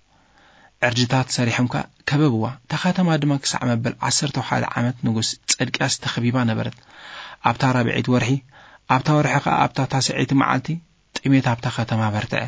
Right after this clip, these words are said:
ህዝቢ እታ ሃገር እውን እንጌራ ሰኣነ። ከለዳውያን ነታ ከተማ ከቢቦምዋ ኸለዉ፣ ሽዑ እታ ከተማ ጋህ ኢላ ተኸፍተት። ኩሎም እቶም ተዋጋእቲ ብለይቲ በቲ ኣብ ጥቓታ ኣታኸልቲ ንጉስ ብመንጎ ክልተ መንደቕ ዘሎ ኣፍ ደገ ወፂኦም ሃደሙ።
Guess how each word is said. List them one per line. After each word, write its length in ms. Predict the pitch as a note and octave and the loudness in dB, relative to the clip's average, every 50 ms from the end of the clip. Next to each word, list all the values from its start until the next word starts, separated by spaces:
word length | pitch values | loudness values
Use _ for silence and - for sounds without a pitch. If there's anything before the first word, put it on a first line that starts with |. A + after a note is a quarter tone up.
| - - _ | -8 -14 _
ህዝቢ 220 | - - A#2 A2 A2+ | -6 -4 -2 0 0
እታ 120 | A#2 - - | -2 -2 -4
ሃገር 260 | - A#2 A2+ C3 C#3+ | -4 -4 -4 -4 -4
እውን 140 | C3 B2+ - - | -4 -4 -6 -4
እንጌራ 360 | - C3 A#2 G#2+ A2+ A2+ A2+ A2+ A2 | -2 -2 0 2 2 2 2 0 -2
ሰኣነ። 280 | - - A#2 A#2+ A#2+ C3+ - - _ - - - - - _ _ _ - | -2 -4 -4 -4 -4 -6 -8 -14 _ -20 -20 -20 -20 -20 _ _ _ 2
ከለዳውያን 500 | - C#3+ D3+ D#3 D3+ C#3+ C#3+ C#3 C#3 C#3 | 4 6 6 6 6 6 6 6 4 4
ነታ 160 | C3 B2 - | 2 0 0
ከተማ 300 | B2 - B2+ A#2 C3 A#2+ A#2 | -2 -2 -2 0 0 0 0
ከቢቦምዋ 600 | A#2 - A#2+ A2+ A#2 A2+ A2 A2+ A2 G#2+ G#2+ A2 G#2+ | 0 0 0 2 2 2 2 2 2 2 0 0 -2
ኸለዉ፣ 360 | G#2+ - B2+ B2+ C3+ C#3 C3 A#2+ A#2 - - - - - - - - _ | -2 2 4 4 6 6 4 2 0 -4 -10 -20 -20 -20 -20 -20 -18 _
ሽዑ 200 | - - - A#2 | -8 -4 0 0
እታ 160 | A#2+ A2+ C3 A#2+ | 2 2 2 2
ከተማ 280 | - C3 B2 C3+ C3 B2+ B2+ | 0 0 2 2 2 2 2
ጋህ 180 | B2+ C3 G#2+ - | 0 -2 -2 -2
ኢላ 160 | - - A#2 A#2 A2 | -2 0 0 0 0
ተኸፍተት። 480 | - - - A#2+ G#2 - - A2 - - _ _ - - - - - - _ _ - | -2 -2 -4 -4 -4 -4 -4 -6 -6 -8 _ _ -20 -20 -20 -20 -20 -20 _ _ 2
ኩሎም 280 | - F#3 F3 D#3+ D3 | 4 6 6 6 6
እቶም 220 | C3+ B2 - A#2 A#2 | 4 4 2 0 0
ተዋጋእቲ 460 | B2+ A#2+ A#2 A#2+ A2+ - C3 B2+ - C3 | 2 2 2 2 2 0 -2 -2 -2 -2
ብለይቲ 300 | A#2+ A#2+ B2 B2 A#2+ - - E3+ E3+ - _ _ _ _ _ _ _ _ | 0 2 2 2 2 0 -4 -6 -8 -8 _ _ _ _ _ _ _ _
በቲ 200 | - A2+ A#2 A#2 - | 0 0 2 2 2
ኣብ 180 | C3 C3 C3 - | 2 2 2 0
ጥቓታ 320 | - C3 - A#2+ B2 A#2 B2 A#2 - | -2 -2 0 0 0 0 0 -2 0
ኣታኸልቲ 480 | - A#2+ A#2 B2+ A#2+ - C3 A#2+ - - B2 A#2 A#2 - - _ - - - - _ - | 0 0 0 0 0 0 0 0 0 -2 -2 -2 -4 -8 -18 _ -20 -20 -20 -10 _ 4
ንጉስ 260 | B2+ C3+ B2+ C#3 B2+ - | 4 4 6 4 2 4
ብመንጎ 340 | C3+ C3+ C3 B2+ B2+ B2+ A#2+ | 4 4 6 6 6 4 2
ክልተ 280 | A#2 - D#3 D#3+ D#3+ - C#3+ | 0 0 -2 0 0 2 2
መንደቕ 320 | B2+ B2+ B2 B2+ A#2+ - - | 4 4 4 4 2 0 0
ዘሎ 220 | B2 B2 B2 B2 B2+ - | 0 2 2 2 2 0
ኣፍ 160 | - B2+ - - | -2 -4 -4 -2
ደገ 240 | C#3+ C3+ C3+ B2 B2+ B2+ B2 - - - _ _ _ - | 0 0 0 2 2 0 0 0 -4 -8 _ _ _ 0
ወፂኦም 400 | B2 B2 A#2+ - D3 D3 D#3+ C#3+ | 2 2 2 2 2 2 0 0
ሃደሙ። 340 | - - C3 B2 A#2+ A2 | 0 0 0 0 2 0